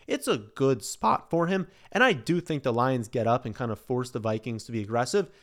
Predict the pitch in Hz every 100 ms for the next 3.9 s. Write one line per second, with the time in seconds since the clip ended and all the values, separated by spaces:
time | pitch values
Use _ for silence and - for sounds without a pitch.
0 | - 180 170 156 226 233 175 156 117 139
1 | - 180 - _ _ 131 196 175 165 160
2 | 165 143 - 147 143 131 _ - 151 156
3 | 123 139 131 - 131 127 135 127 123